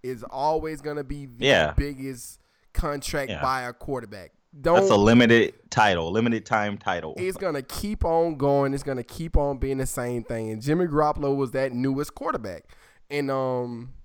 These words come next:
Speaker 1: before was
Speaker 2: Matt
Speaker 1: before,
Speaker 2: Stafford's
Speaker 1: Matt
Speaker 2: place.
Speaker 1: Stafford was him. Yeah, Matt Stafford was before him, and then was Matt Ryan before him, probably.
Speaker 2: And
Speaker 1: And
Speaker 2: Matt
Speaker 1: then was
Speaker 2: Ryan is about to get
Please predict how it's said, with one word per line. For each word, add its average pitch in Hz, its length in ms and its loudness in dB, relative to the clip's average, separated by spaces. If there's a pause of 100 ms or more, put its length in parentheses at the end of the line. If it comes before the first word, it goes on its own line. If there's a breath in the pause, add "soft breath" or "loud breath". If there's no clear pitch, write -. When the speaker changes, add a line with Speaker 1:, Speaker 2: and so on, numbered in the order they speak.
(560)
Speaker 1:
before 156 380 4
was 156 160 4
Speaker 2:
Matt 95 300 0
Speaker 1:
before, 143 80 -8
Speaker 2:
Stafford's 104 340 4
Speaker 1:
Matt 139 140 4
Speaker 2:
place. - 120 -2
Speaker 1:
Stafford 147 360 2
was 143 160 0
him. 127 260 -2
Yeah, 147 220 0
Matt 135 240 -4
Stafford 156 180 -2
was 143 160 -2
before 151 320 -4
him, 143 300 -2 (280 soft breath)
and 127 120 -6
then 147 120 -2
was 143 140 -2
Matt 147 220 -4
Ryan 147 340 -4
before 156 400 -4
him, 143 160 -2
probably. 143 500 2
Speaker 2:
And 143 40 -2
Speaker 1:
And 92 80 0
Speaker 2:
Matt 104 100 4
Speaker 1:
then 104 80 6
was 113 60 8
Speaker 2:
Ryan 143 280 8
is 120 60 2
about 117 300 4
to 120 40 -2
get 117 380 -4